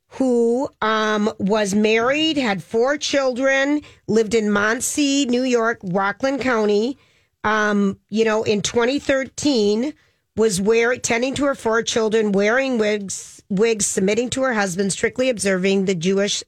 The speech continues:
Sabbath and the whole lifestyle. And then she broke away, okay? And so it's hi-, her story, and what she is now is she's the C E O of,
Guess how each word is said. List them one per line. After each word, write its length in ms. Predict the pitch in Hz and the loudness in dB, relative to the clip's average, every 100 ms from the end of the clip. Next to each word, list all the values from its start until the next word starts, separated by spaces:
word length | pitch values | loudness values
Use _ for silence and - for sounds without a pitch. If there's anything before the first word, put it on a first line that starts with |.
| _ | _
Sabbath 600 | - 220 180 185 196 - _ _ _ _ | -6 -2 0 0 -2 -6 _ _ _ _
and 160 | 202 214 | 0 0
the 60 | |
whole 640 | 208 - 233 226 220 226 233 | 0 0 2 4 2 0 -2
lifestyle. 760 | 190 202 202 - - 160 - - _ _ _ _ | -4 -2 -2 -4 -6 -6 -6 -14 _ _ _ _
And 220 | 214 214 | 0 2
then 340 | 214 214 247 254 | 2 2 0 -2
she 600 | - 247 226 226 254 - 160 | -4 0 0 0 -2 -8 -4
broke 320 | 202 196 - | 0 0 -2
away, 500 | - 202 202 185 156 - _ _ 185 | -2 0 0 -2 -10 -16 _ _ -4
okay? 420 | - 190 208 254 _ _ _ | 0 0 0 -4 _ _ _
And 140 | 220 202 | -2 0
so 180 | 240 220 | 0 0
it's 220 | - - | -4 -2
hi-, 120 | 262 - | -2 0
her 240 | 196 269 | -2 -2
story, 480 | - 240 208 208 202 | 0 0 0 0 0
and 160 | 202 208 | 0 0
what 160 | 240 | -2
she 220 | - 247 220 | -4 0 0
is 160 | 185 | 0
now 320 | 220 220 202 | 0 2 0
is 160 | - 180 | -2 -4
she's 360 | - 247 226 - | -2 -4 -4 -4
the 120 | 202 | -4
C 360 | - 240 240 - 220 214 | -4 -4 -4 -2 -4 -2
E 40 | |
O 400 | 196 202 180 175 - | -2 0 0 -2 -2
of, 420 | 202 190 185 170 | -2 0 -2 -4